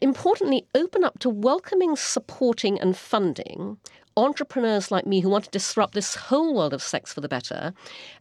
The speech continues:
And most importantly, open up to allowing us to do business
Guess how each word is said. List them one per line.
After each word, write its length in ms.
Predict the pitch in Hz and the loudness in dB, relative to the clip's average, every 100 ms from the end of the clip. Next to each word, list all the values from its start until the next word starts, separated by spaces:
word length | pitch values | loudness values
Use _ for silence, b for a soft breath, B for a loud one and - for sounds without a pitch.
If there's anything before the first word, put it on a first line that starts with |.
| _ | _
And 360 | 233 247 247 233 - | 0 2 2 0 2
most 440 | 208 294 370 - | 4 4 0 -2
importantly, 720 | 220 196 202 180 - 180 180 - - | -4 -2 -2 -2 -2 0 0 2 0
open 340 | 311 - 311 | 0 0 0
up 180 | 196 - | 0 -2
to 200 | - 202 | -2 0
allowing 320 | 196 208 208 | 2 2 2
us 160 | 185 185 | 0 -2
to 100 | - | -6
do 20 | |
business 720 | 185 262 294 - 117 - - | -2 0 0 -2 -6 -6 -10